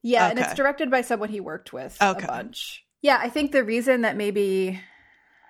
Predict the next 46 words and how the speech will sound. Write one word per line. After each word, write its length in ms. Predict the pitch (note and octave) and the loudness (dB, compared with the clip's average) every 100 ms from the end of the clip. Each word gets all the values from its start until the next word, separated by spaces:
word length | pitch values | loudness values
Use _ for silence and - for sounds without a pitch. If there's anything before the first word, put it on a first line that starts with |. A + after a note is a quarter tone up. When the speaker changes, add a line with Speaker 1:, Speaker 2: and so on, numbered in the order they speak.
| _ _ _ | _ _ _
Speaker 1:
I 180 | G#3+ A3 | 2 2
had 220 | A3+ A3 | 2 -4
such 340 | - G#3+ - G3+ | -2 -2 -2 -6
a 360 | G#3 G3+ G3 - | -4 -4 -6 -6
instinctive 540 | G#3+ - G#3+ G#3+ G3 | -10 -6 -6 -4 -4
love 240 | G#3 G3+ G3 | -2 -2 -4
of 100 | F#3+ | -10
this 160 | F#3+ | -6
movie 480 | G#3+ G3+ G3 G3 - - | -4 -2 -2 -2 -4 -4
as 200 | G#3 G3+ | -4 -2
a 40 | |
younger 320 | G3+ G3+ G3 | -2 -2 -4
person 440 | F#3+ A3+ A3 G#3 G3 | 0 0 0 -6 -4
is 180 | G3+ - | -8 -8
because 280 | G#3 A3 | -8 -4
I 80 | G3+ | -4
understood 640 | - A3+ A#3 A3 - A3 G3+ | 0 0 2 0 0 0 0
what 120 | G3+ | 2
I 140 | G3 - | 2 2
was 180 | A3 A3 | -2 -2
expected 480 | A3 G#3 G3+ A#3 G#3+ | 0 -2 0 -2 -2
of 80 | |
me 140 | G#3 G3+ | -4 -6
at 80 | G3+ | -8
the 80 | |
time. 380 | - - G3+ A#3 A#3+ | -8 -4 -2 2 4
Speaker 2:
Mm-hmm. 300 | A#3+ G#3+ G3 G3 - _ _ | 4 0 -6 -8 -12 _ _
Speaker 1:
Because 260 | B3+ C4 A#3 | 0 2 2
it 120 | A#3 | 2
was 180 | G#3+ G#3 | 0 0
a 40 | G#3 | 2
John 240 | G3+ G3 | 2 2
Hughes 200 | A3+ A3+ | 0 0
movie 380 | G#3+ G3+ G3 F#3+ | 0 2 0 2
in 220 | G#3 G3 | -2 -2
the 200 | G#3+ G3 | -2 -2
era 340 | - G#3+ G#3 G3+ | 2 4 4 2
of, 160 | F#3 F#3 | 0 -2
like, 320 | F#3+ G3 - | -2 -2 -6
prime 500 | - A3+ G#3 G3 G3 | -2 2 4 2 -4
John 260 | F#3+ G#3 G3+ | -4 -2 -2
Hughes. 280 | G3+ F#3+ G3+ | -4 -4 -2
Speaker 2:
Right. 260 | F#3+ D#3 B2 | 0 -2 -2
Speaker 1:
And 160 | A3 G#3+ | -4 -6
so 160 | - G3 | -4 0
Speaker 2:
Yeah. 340 | F#3+ F#3+ F#3+ | 0 0 -6